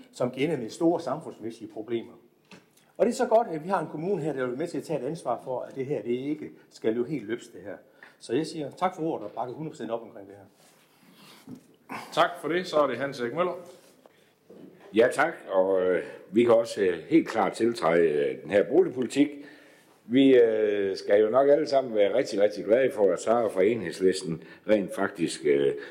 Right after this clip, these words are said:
Speaker 3: kæmpede for det og fik det gennemtrumfet, at vi skulle lave en egentlig boligpolitik.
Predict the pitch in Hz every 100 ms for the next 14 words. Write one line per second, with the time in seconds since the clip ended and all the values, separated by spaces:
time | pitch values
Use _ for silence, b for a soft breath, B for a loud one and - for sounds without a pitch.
0 | B - - 220 185 - 135 131 113 90
1 | 87 - 90 - 92 87 82 131 160 -
2 | 113 107 90 82 78 76 82 - 90 98
3 | 196 196 143 135 120 92 104 117 87 82
4 | 76 98